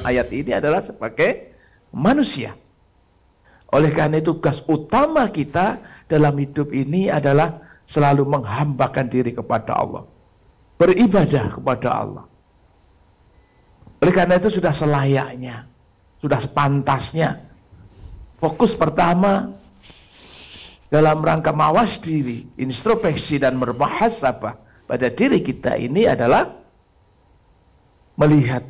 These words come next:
kembali bagaimana bentuk dan aksanaan ibadah yang telah kita kerjakan selama ini.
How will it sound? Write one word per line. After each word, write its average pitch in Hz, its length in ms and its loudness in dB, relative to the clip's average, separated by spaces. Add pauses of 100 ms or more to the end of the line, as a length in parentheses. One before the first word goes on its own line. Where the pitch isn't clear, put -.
kembali 131 560 2
bagaimana 120 720 -2
bentuk - 560 -6 (320)
dan 123 160 -2 (160)
aksanaan 143 720 -2
ibadah 123 560 0 (400)
yang 143 240 0
telah 127 160 -4
kita - 320 -6
kerjakan 113 560 -4
selama 110 400 -4
ini. 110 240 -16